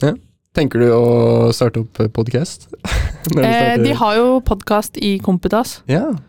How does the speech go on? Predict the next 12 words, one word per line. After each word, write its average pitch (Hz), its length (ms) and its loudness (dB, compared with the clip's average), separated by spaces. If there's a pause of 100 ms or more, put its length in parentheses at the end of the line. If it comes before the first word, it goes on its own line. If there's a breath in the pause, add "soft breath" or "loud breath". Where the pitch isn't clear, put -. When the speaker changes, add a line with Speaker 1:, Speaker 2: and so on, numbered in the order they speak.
(680)
Speaker 1:
Skal - 240 -2
du 117 400 0 (240)
bli 220 100 -2
med? 196 400 2
Speaker 2:
Komp-, 196 320 0 (120)
Kompodcast? 202 960 -4
Jeg 202 320 0
husker - 200 -6
ikke 185 160 -4
hva 196 60 -2
den 185 100 -4
heter. - 160 -8